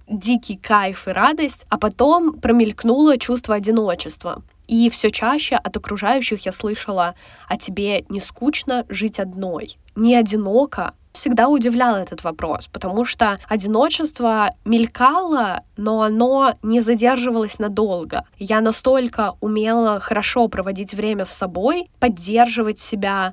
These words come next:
выходить в социум, что не замечала никакой возникающей тревоги или глобальных изменений. Для меня одиночество не равно жить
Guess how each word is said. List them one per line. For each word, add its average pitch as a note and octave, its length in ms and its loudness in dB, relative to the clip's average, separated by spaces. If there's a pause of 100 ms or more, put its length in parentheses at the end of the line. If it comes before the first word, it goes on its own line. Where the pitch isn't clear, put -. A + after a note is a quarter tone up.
выходить A3+ 760 0 (100)
в - 80 -10
социум, G3+ 840 0 (140)
что - 200 2
не B3 140 4
замечала B3+ 500 2
никакой A#3 400 2
возникающей A3 640 0
тревоги A3 800 0
или G3+ 420 -4
глобальных G#3 560 0
изменений. G3+ 680 -4 (340)
Для G#3 160 2
меня A3+ 320 4 (220)
одиночество A3 920 -2 (120)
не A#3 320 4
равно G#3 560 0 (320)
жить A#3+ 480 -2